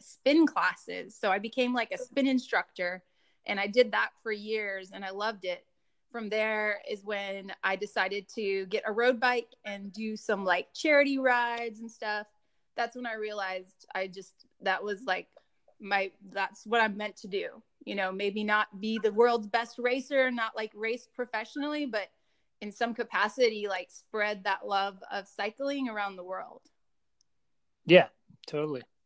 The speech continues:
Speaker 2: Just creating awareness. Um, that's awesome. So then at what point did you start to realize,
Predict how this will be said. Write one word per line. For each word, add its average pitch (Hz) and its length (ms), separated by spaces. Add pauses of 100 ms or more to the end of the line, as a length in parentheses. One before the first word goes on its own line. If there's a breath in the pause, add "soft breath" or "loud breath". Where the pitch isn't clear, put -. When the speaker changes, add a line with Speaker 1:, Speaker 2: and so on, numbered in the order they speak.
(560)
Speaker 2:
Just - 120
creating 151 400
awareness. 135 800
Um, 127 360 (1500 loud breath)
that's 139 180
awesome. 170 320
So 185 240
then 190 380 (680)
at 151 180
what 190 300
point 214 400
did 165 260
you 170 420 (880)
start - 380
to 147 120
realize, 139 480